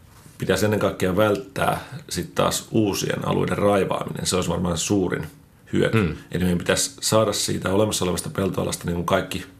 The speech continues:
Speaker 1: irti, tai siis mahdollisimman suuri potentiaali. Toki tätä pitää tarkastella sit taas koko ruokajärjestelmän mittakaavasta, johon kuuluu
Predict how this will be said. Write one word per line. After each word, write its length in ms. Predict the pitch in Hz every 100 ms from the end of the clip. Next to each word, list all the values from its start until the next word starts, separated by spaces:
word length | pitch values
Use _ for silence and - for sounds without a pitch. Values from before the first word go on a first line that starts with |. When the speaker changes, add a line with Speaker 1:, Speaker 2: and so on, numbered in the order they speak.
| - - - - - - -
Speaker 1:
irti, 280 | 113 98
tai 140 | - 90
siis 180 | 87 98
mahdollisimman 260 | 90 92
suuri 200 | 95 98
potentiaali. 680 | 82 92 90 87 - - - - - - - - -
Toki 280 | 104 107
tätä 280 | 95 104 104
pitää 240 | - - 90
tarkastella 360 | - 92 92
sit 160 | 87 95
taas 160 | 104 -
koko 380 | 90 101 - - - -
ruokajärjestelmän 840 | - 120 104 92 98 107 - 90 90
mittakaavasta, 600 | 90 90 - 90 90 -
johon 200 | 98 95
kuuluu 500 | 95 92 90 90 -